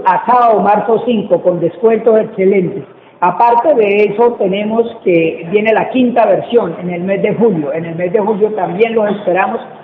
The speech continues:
con la quinta versión del calzado. Pero en este momento los invitamos y reiteramos que nos visiten a cada una de las doscientas catorce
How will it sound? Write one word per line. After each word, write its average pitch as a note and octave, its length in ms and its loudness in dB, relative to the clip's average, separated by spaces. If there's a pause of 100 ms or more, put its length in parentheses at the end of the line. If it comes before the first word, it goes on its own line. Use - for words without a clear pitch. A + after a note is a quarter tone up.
(140)
con F3 180 2
la D#3+ 160 2
quinta G#3+ 340 2
versión F#3 480 0
del F3+ 200 0
calzado. D#3 420 0 (240)
Pero B3+ 180 4
en B3+ 80 2
este B3+ 220 2
momento A3+ 560 2
los F#3 80 2
invitamos F#3+ 640 0 (120)
y F3 60 -8
reiteramos F#3+ 680 2 (320)
que G3+ 80 -6
nos D#3+ 260 0
visiten A#3 680 -2 (520)
a - 200 0
cada A#3+ 300 4
una A#3+ 260 2
de G#3 80 4
las F3 180 0
doscientas A3+ 540 0
catorce G3+ 400 0